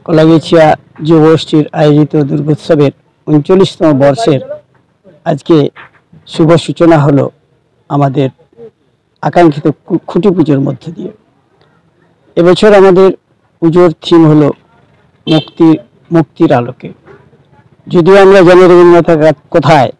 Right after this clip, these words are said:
মুক্তি ওরে তারা মুক্তি কোথায় পাবি, আপনি প্রভু সৃষ্টি বাঁধন পরে বাঁধা,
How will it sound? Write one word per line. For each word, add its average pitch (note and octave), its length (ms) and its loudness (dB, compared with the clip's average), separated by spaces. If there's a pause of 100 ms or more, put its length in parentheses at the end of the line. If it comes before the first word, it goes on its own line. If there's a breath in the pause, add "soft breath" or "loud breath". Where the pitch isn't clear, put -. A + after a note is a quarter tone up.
(420)
মুক্তি E3+ 400 -4
ওরে D#3+ 220 2
তারা D#3 200 2
মুক্তি D#3 380 -2
কোথায় C3+ 340 -4
পাবি, - 300 -12 (1040)
আপনি F3 320 0
প্রভু E3+ 340 2
সৃষ্টি - 400 -6
বাঁধন C#3 380 -4
পরে C#3+ 280 -4
বাঁধা, C#3 380 -14